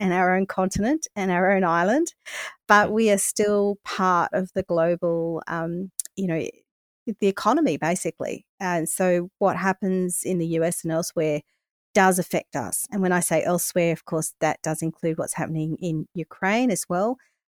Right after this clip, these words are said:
Speaker 1: um, and the impact, uh, that, that, that is happening. Um, but yes, a lot has happened, and,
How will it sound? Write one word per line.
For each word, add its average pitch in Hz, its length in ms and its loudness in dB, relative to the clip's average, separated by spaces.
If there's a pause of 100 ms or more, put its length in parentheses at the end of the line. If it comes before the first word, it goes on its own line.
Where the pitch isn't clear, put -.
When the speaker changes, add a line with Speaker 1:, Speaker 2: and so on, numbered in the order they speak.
Speaker 1:
um, 170 200 0
and 165 160 0
the 170 140 2
impact, - 520 -2 (100)
uh, 139 260 -2 (160)
that, 156 300 0
that, 160 160 -2
that 160 160 0
is 160 120 -2
happening. 151 400 -4 (580)
Um, 208 280 4
but 220 140 4
yes, 185 420 0
a 220 60 0
lot 220 280 2
has 190 200 0
happened, 220 480 -2 (160)
and, 175 420 0